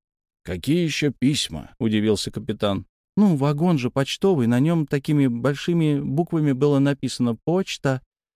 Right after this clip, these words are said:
Что же там, кроме писем, могло быть? Но вот почему его охраняли милиционеры? Я видела четырёх убитых милиционеров на железнодорожной насыпи прямо около этого вагона». «Номер вагона не запомнила?» —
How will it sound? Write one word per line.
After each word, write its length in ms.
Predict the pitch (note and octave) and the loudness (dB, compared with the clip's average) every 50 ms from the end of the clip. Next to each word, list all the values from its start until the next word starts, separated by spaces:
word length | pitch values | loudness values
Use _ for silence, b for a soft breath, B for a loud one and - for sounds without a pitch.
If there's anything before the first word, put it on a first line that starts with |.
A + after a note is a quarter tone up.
| _ _ _ _ _ | _ _ _ _ _
Что 220 | - - - D#3+ | -12 -6 -4 -4
же 80 | D#3+ C#3 | -2 -2
там, 200 | - D3+ C#3+ C3 | -2 -2 -2 0
кроме 300 | - C#3+ C3+ C3 B2+ B2+ | 0 2 2 2 2 2
писем, 340 | - - C#3+ B2+ - - A#2+ | 0 0 -2 -2 0 0 0
могло 260 | A#2 A#2+ B2 B2+ B2 | 0 0 0 -2 -4
быть? 340 | A#2 A#2+ A2 - - - - _ _ _ _ _ _ _ _ _ _ _ _ _ | -4 -6 -8 -8 -10 -14 -18 _ _ _ _ _ _ _ _ _ _ _ _ _
Но 180 | - D#3 D#3 D3+ | 2 4 4 4
вот 160 | D3+ D#3 D#3 - _ - | 4 2 0 -2 _ -6
почему 380 | D3+ - - - D#3+ E3 E3+ | -6 -4 -2 0 2 2 2
его 480 | E3 D#3 D3+ D3 D3 D3+ D3+ D3 C#3+ C#3 - _ _ | 2 2 2 2 2 2 2 2 0 -4 -8 _ _
охраняли 560 | - C#3 C3 - D3 C#3+ C#3 C#3+ D3 C#3+ C#3 C3+ | -6 -6 -2 0 0 0 2 2 2 2 2 2
милиционеры? 720 | C#3 C#3 C#3 C3+ - D#3 D3+ D#3 F3+ G3 E3+ A#2+ - - _ _ _ _ _ _ _ _ _ | 2 0 0 0 -2 -2 0 0 0 0 -2 -4 -6 -10 _ _ _ _ _ _ _ _ _
Я 280 | - C3+ D3 E3 D#3+ D#3+ | -4 0 0 2 2 2
видела 380 | E3 F3 D#3 E3+ D#3+ D#3+ E3 | 0 0 2 2 2 2 0
четырёх 520 | D3+ - - D#3+ - E3 D#3+ E3 D#3 - - | 0 -2 -2 -2 0 0 0 0 0 0 0
убитых 400 | D#3 D3 D#3+ D#3+ - D3 - - | 0 0 0 0 0 -2 0 0
милиционеров 720 | D3 C#3 C#3+ C#3 - - D#3 D#3 D#3 D3+ B2 A2+ G#2 - _ _ _ _ _ | 2 2 2 0 0 -2 0 0 0 0 0 -2 -4 -8 _ _ _ _ _
на 160 | - C3+ C3+ B2 | 2 2 2 4
железнодорожной 880 | A#2+ C3 C3 C3 C3 B2 B2 C3 B2+ B2 B2+ B2+ B2 A#2+ A2+ B2 A#2+ | 2 2 2 2 2 2 2 2 2 2 2 0 0 0 2 2 2
насыпи 440 | B2 B2 A#2+ A2+ - C3+ - - A#2+ | 2 0 -2 -4 -6 -8 -6 -6 -6
прямо 320 | A#2 - C#3+ D3 D3 C#3+ | -4 -2 0 0 0 0
около 360 | C#3+ C#3 C#3 C#3+ - D3+ C#3+ C#3+ | 0 0 -2 -2 0 0 0 0
этого 320 | C#3 C3 - C#3 C#3 C#3 | 0 0 0 0 0 0
вагона». 400 | D3 D3+ C#3 B2+ A2+ G2+ G2+ - - _ _ _ _ _ _ _ _ _ _ _ _ _ _ _ _ _ _ _ _ _ _ | 0 0 0 0 0 -2 -2 -6 -12 _ _ _ _ _ _ _ _ _ _ _ _ _ _ _ _ _ _ _ _ _ _
«Номер 400 | D3+ E2 G#2+ E3 F3+ E3+ E3 E3 | -6 -4 -2 0 0 2 2 2
вагона 680 | E3+ F3 F3+ F3 D#3 D3+ C3 A#2 A2 G#2 G2 F#2+ F#2+ F#2 | 2 2 2 2 2 2 2 2 2 0 0 -2 -2 0
не 200 | F#2+ G#2 A#2 A#2+ | 0 2 2 2
запомнила?» — 640 | A2 A#2+ A#2 - C3+ D#3 F3 F3 D#3+ C3+ A#2 A2 | 0 -2 -2 -2 0 0 2 2 0 0 -2 -4